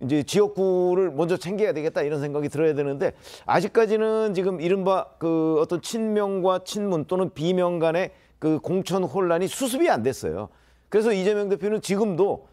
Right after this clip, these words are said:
아마 이런 공천 혼란을 좀 수습하는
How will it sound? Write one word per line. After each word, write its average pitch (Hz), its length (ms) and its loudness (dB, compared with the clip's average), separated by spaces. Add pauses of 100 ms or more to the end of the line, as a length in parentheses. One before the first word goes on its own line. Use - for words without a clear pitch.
아마 180 240 2
이런 185 300 2
공천 175 420 -4
혼란을 175 580 0
좀 165 160 -4
수습하는 196 760 -4